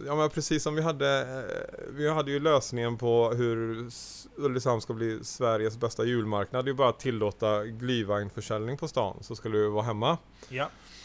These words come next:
Speaker 1: Men, eh, här, om, om, om man visste att alla ulricehamnare hade det här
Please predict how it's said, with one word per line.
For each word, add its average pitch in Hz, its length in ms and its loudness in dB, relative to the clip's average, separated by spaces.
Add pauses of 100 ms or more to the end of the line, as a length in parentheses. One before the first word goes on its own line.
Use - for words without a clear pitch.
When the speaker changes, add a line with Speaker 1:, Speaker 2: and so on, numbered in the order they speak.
(360)
Speaker 1:
Men, 156 320 8
eh, 151 260 6
här, 156 300 8
om, 165 180 4
om, 156 240 2
om 151 320 -2
man 151 140 2
visste 160 240 -2
att 143 100 2
alla 165 260 6
ulricehamnare 127 680 0
hade 120 320 0
det 170 80 2
här 120 260 6